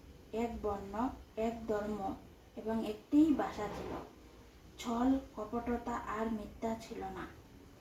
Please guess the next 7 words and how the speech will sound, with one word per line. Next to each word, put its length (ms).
সত্য 340
বিষয়কে 720
সকলকে, 520
সকলে 460
স্বাভাবিকভাবে 840
মেনে 320
নিত। 280